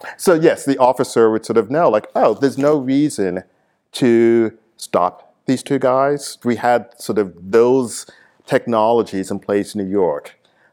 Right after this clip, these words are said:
Um, my argument is it would reduce stops and frisk in general. So not just reduce racial profiling, but just reduce the numbers. Four point four million, even if it was four point four million,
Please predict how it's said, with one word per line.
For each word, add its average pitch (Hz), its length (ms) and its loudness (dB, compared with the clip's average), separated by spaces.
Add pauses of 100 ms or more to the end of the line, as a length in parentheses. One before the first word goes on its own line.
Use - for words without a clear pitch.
Um, 95 720 -4
my 107 240 0
argument 90 560 -2
is 92 360 -2
it 104 120 -6
would 87 140 -8
reduce 92 640 -6 (100)
stops - 420 -4
and 95 120 -14
frisk - 240 -8
in 95 180 -6
general. - 480 -4
So 107 400 0 (160)
not 135 260 2
just 160 160 -6
reduce 113 260 -2
racial 98 280 -4
profiling, 95 460 0
but 104 100 -6
just - 180 -10
reduce 123 320 -4
the 113 100 -2
numbers. 113 380 -10
Four 139 240 0
point 127 160 -6
four 123 140 0
million, 117 280 -2 (380)
even 170 220 2
if 175 100 -6
it 160 40 0
was 143 120 -4
four 135 260 -2 (140)
point 131 220 -4
four 127 100 0
million, 110 600 -2